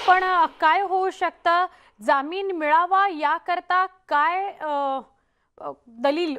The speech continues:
म्हणजे काय, अ, युक्तिवाद केला जातोय, अ,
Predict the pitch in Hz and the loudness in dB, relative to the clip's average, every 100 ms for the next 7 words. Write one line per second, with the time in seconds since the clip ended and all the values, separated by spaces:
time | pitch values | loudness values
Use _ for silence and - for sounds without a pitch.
0 | - 247 262 269 294 302 392 349 302 285 | -10 -6 -6 0 2 2 0 -2 0 0
1 | 277 262 294 - 359 392 392 359 339 349 | 0 -2 -6 -6 0 2 2 -2 -2 0
2 | 339 330 359 359 392 - 294 285 | -2 -2 0 0 0 -4 -6 -4